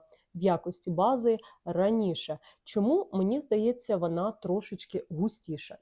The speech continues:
І цим самим вона більше дає ось цього от, а, розділення війкам і якийсь додатковий оцей шар, який, ну, не економить. Я, якщо чесно, не для економії використовую. Ам, ну,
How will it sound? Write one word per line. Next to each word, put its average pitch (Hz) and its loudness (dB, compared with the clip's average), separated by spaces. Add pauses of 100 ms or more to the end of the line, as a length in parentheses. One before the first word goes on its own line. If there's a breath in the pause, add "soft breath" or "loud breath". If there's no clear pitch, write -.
І 175 -6
цим 185 -4
самим 269 0
вона 208 0 (300 loud breath)
більше 247 0
дає 175 -2
ось 170 -4
цього 175 -4
от, 165 -4 (280 loud breath)
а, 170 -6
розділення 180 0
війкам 269 -2
і 302 0 (380 soft breath)
якийсь 196 0
додатковий 185 0
оцей 202 -4
шар, 392 -8 (100)
який, 269 -2 (600)
ну, 320 4
не 277 4
економить. 311 4
Я, 240 8
якщо 254 0
чесно, 277 -4
не 254 4
для 240 4
економії 269 2
використовую. 180 -2 (400 loud breath)
Ам, 175 -6 (220)
ну, 220 -4